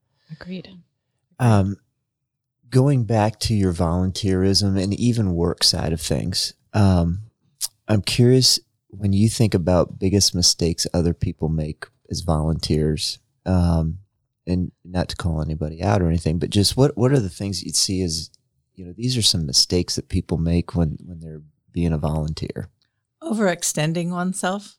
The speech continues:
Speaker 1: Yeah.
Speaker 3: I th-, think, I don't think anyone can afford the time or the money to be in more than two boards at a time.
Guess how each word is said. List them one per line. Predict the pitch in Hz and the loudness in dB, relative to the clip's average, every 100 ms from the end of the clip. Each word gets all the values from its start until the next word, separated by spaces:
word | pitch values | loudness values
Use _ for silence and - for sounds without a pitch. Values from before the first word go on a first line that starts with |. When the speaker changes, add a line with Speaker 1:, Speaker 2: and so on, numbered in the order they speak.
| _ | _
Speaker 1:
Yeah. | _ - _ _ _ | _ -20 _ _ _
Speaker 3:
I | 170 185 180 | -2 0 0
th-, | 175 - _ _ _ | -6 -20 _ _ _
think, | - 180 - _ _ _ _ _ _ _ | -8 -8 -10 _ _ _ _ _ _ _
I | 190 | 0
don't | 185 180 | 2 0
think | 196 | 0
anyone | 214 214 180 156 | 4 4 4 0
can | 147 156 | 0 0
afford | 151 - - - 190 170 - | 0 -6 -16 -6 0 0 -2
the | |
time | - 175 170 165 | -6 0 0 0
or | 175 | -2
the | 160 | 0
money | 160 170 160 | 0 0 -2
to | 160 | -4
be | 160 160 | -4 -2
in | 156 | -2
more | 151 147 | -2 -2
than | 147 | -4
two | 139 151 | -6 -6
boards | 143 147 139 | -4 -4 -6
at | 135 | -8
a | 143 | -10
time. | 139 - 151 147 | -6 -6 -4 -6